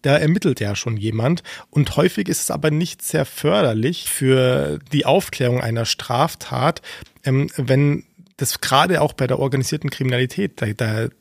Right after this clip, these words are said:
die macht ja nicht vor Ländergrenzen, äh, Halt, die überschreitet ja gerade Grenzen und, ähm, bringt ja, sag ich mal, verkürzt Waren von A nach B. Und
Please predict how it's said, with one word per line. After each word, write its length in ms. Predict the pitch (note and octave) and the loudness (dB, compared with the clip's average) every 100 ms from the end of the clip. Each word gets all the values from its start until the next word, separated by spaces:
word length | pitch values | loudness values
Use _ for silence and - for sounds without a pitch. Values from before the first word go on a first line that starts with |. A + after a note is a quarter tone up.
| _ | _
die 140 | C3 | -4
macht 260 | A2+ B2 - | 0 0 0
ja 80 | C#3 | -2
nicht 140 | C3 | -2
vor 100 | - | 0
Ländergrenzen, 880 | B2+ F3+ A#2+ - B2 - B2 A#2 B2+ | 2 4 2 0 -2 -2 -2 -2 -2
äh, 200 | C#3 A2+ - | -2 -2 2
Halt, 360 | B2+ D#3 - - - - | 4 4 0 -10 -8 -2
die 160 | B2 | 0
überschreitet 560 | - C3+ - E3 F3+ B2 | 0 0 0 2 2 2
ja 80 | A2+ | 0
gerade 400 | - A2+ A2+ A#2 | 0 -2 0 -2
Grenzen 580 | - A#2+ A#2+ C#3 C3 | -2 0 0 2 0
und, 380 | C3+ C3 B2 A2+ | 2 2 2 0
ähm, 380 | B2 A#2 A#2 A#2 | -2 -2 0 -2
bringt 280 | - D3 D#3 | 0 2 4
ja, 260 | B2+ C3+ | 4 2
sag 220 | C3 - B2+ | 0 -2 -2
ich 80 | |
mal, 380 | A#2+ B2 C3+ C3+ C#3 - - - | 0 2 2 0 -6 -16 -20 -16
verkürzt 560 | - B2 - F3 - | -10 -6 0 0 0
Waren 300 | A#2 A2+ D#3+ | 0 4 4
von 160 | D#3+ C3+ | 2 -2
A 160 | B2+ C3+ | 0 0
nach 160 | C#3 | -2
B. 300 | - A2+ A#2 - - - | -4 -4 -2 -4 -12 -6
Und 440 | D3 C3+ B2 - | 2 2 2 -4